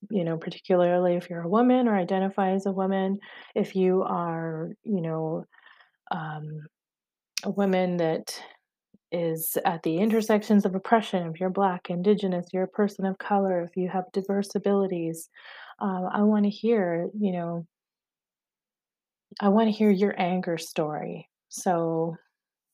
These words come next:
feel free to reach out, leave a message at parentifiedpodcast at gmail dot com. I'm also gonna put a link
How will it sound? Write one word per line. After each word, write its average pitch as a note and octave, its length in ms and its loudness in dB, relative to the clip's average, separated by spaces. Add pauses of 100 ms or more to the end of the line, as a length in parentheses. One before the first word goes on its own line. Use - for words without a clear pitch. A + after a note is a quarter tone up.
(880)
feel G#3+ 240 6
free G3+ 400 2
to F3+ 720 -2 (640)
reach F#3 320 -4
out, C#4 360 2
leave E3+ 260 0
a E3 260 -4
message G3 540 -2
at - 260 -2
parentifiedpodcast G3+ 1500 -2
at F#3+ 120 -4
gmail G#3+ 440 2
dot G#3 240 -2
com. A3 500 0 (560)
I'm A3 160 4
also A3+ 300 2
gonna G#3 240 2
put G3+ 240 -2
a G3 80 2
link F#3+ 340 -2